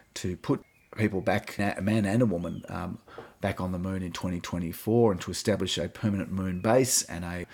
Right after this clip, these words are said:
space station, the Gateway in, in lunar orbit to service landings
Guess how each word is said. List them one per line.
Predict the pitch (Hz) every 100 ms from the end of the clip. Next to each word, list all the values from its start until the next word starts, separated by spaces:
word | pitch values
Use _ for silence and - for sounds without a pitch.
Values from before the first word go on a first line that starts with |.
| - - -
space | - 107 113
station, | - 120 101
the | 78
Gateway | - 101 - 113 113 113
in, | 113 113 85
in | 85 92 98
lunar | 113 101 107
orbit | 120 113 -
to | - 90 92 - - -
service | - - 113 110 104 - - - - - - -
landings | 101 104 107 104 101 101